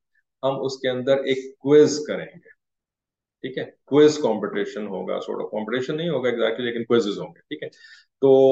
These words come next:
उसमें जो है वो online वालों से भी सवाल किए जाएंगे और जो on site मौजूद होते हैं उनसे भी मुख्तलिफ सवाल करेंगे, ठीक है। On site वालों को हमने जरा पहले से बताया हुआ था quiz की तैयारी वगैरह के लिए, तो वो जरा अपनी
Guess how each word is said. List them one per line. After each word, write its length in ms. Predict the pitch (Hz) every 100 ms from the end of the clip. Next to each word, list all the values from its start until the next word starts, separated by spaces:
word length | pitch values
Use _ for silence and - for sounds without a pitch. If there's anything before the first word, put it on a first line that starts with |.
| 135
उसमें 240 | 139 143 143
जो 120 | 131
है 100 | 127
वो 180 | 123 131 120
online 340 | 117 113 113
वालों 220 | 120 127
से 120 | 131 156
भी 100 | 160
सवाल 300 | 139 135 135
किए 180 | 135
जाएंगे 400 | 123 117 113 110 110 -
और 140 | 113 107
जो 160 | 110 107 107
on 180 | 104 -
site 240 | 107 107
मौजूद 300 | 110 101 101
होते 240 | 98 98 98
हैं 120 | 95 _ _ _ 113
उनसे 280 | 110 120
भी 120 | 113 117
मुख्तलिफ 380 | 110 - 117 110
सवाल 300 | 101 92 87
करेंगे, 300 | - 87 87
ठीक 380 | 87 _ - 170
है। 160 | 151 - - _ _ -
On 180 | 139 151
site 300 | 170 165 165
वालों 260 | 156 151 151
को 120 | 156
हमने 280 | 143 135 135
जरा 160 | 131 127 123
पहले 260 | 120 117 131
से 120 | 131
बताया 340 | 120 113 110
हुआ 100 | 113
था 120 | 113 113
quiz 320 | 113 113 -
की 160 | 117
तैयारी 440 | 110 104 98 98 98
वगैरह 260 | 98 101
के 160 | 98 101
लिए, 220 | 95 90 90 _ _ _
तो 100 | 113 107
वो 200 | 113 113
जरा 120 | 110 104
अपनी 200 | 107